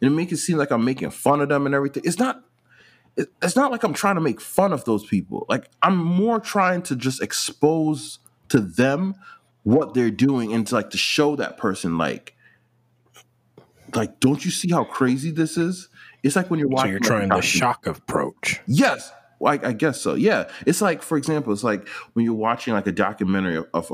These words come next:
Speaker 1: of a coach and he's, like, showing the player, like, the live footage of the game. It was like, "Yo, you see when you did this? This is why they scored on us. It was because of you.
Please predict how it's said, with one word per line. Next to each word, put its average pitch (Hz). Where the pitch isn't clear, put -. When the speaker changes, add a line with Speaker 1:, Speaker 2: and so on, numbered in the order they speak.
Speaker 1:
of 85
a -
coach -
and 98
he's, 101
like, 87
showing 90
the 80
player, 90
like, 76
the 73
live 87
footage 82
of 71
the -
game. 90
It 69
was 73
like, 76
"Yo, 78
you 82
see 143
when 143
you 131
did 104
this? 127
This 135
is 123
why 104
they 85
scored 92
on 50
us. -
It 107
was 92
because 107
of 80
you. 85